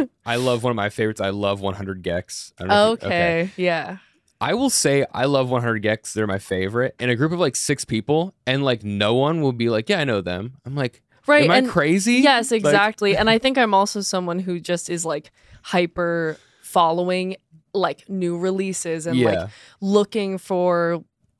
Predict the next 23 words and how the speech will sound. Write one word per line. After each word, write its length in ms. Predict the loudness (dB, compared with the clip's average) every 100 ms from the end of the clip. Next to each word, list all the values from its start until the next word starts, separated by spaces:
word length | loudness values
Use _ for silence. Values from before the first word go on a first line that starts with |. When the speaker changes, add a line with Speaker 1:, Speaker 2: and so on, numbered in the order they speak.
| _
Speaker 1:
what's 300 | 0 0 0
going 300 | -2 -2 -4
on 420 | -4 -2 0 0 2
in, 260 | 2 0
Speaker 2:
Mm-hmm. 60 | 0
Speaker 1:
like, 240 | -4 -6 -8
music, 500 | -6 0 0 0 -2
where 160 | 0
I'm 280 | 0 -4 -10 _ _
especially 800 | -4 -4 -2 -2 -2 -8 -8 -4
not 320 | -4 -4 -8 -14 -8
really, 340 | -6 -4 -6
like, 220 | -8 -8 -6
knowing 380 | -6 -6 -8
what 180 | -8 -8 -4 -4
the 200 | 0 2
Speaker 2:
<laughs> 40 | 4
Speaker 1:
general, 640 | 4 2 2 2 2 0
like, 300 | 0 0 -2
person 360 | 0 2 4 4
who's 180 | 4 0
not 300 | -2 -2 -4 _ _ _ -20 -20 -16 -10
scouring 880 | -4 0 2 0 -2 -4 -4 -6